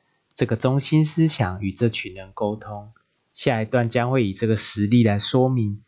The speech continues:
他怎么把这个精神化为商品的巧思。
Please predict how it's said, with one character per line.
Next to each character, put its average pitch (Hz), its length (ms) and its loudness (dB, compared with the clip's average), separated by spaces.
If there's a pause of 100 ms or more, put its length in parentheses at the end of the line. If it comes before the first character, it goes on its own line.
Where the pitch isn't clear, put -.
(160)
他 - 100 -16
怎 113 160 -4
么 98 120 -4
把 95 220 -10
这 123 140 -4
个 120 120 -2
精 147 320 2
神 107 320 -2
化 120 280 0
为 101 200 -8
商 131 320 -4
品 98 180 -20
的 90 120 -20
巧 - 280 -10
思。 113 420 -4